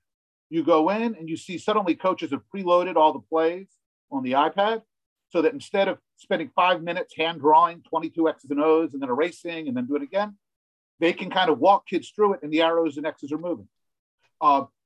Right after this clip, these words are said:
if a cornerback is having trouble with foot placement, an assistant coach pulls out an iPhone, takes a quick video, and then they're looking at it in real time. Think about the last time you heard about your kid, uh,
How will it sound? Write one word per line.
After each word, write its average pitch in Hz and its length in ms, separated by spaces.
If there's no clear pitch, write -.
if 165 180
a 147 320
cornerback 208 640
is 160 140
having 165 240
trouble 180 400
with 151 140
foot 196 200
placement, 214 520
an 143 80
assistant 170 280
coach 175 280
pulls 180 160
out 160 80
an 151 80
iPhone, 202 500
takes 156 160
a 151 40
quick 160 220
video, 196 540
and 143 100
then 175 100
they're 170 140
looking 165 260
at 160 80
it 156 80
in 156 60
real 156 180
time. 160 360
Think 247 160
about 277 300
the 214 100
last 208 400
time 202 300
you 180 100
heard 180 180
about 160 280
your 147 100
kid, 190 260
uh, 160 200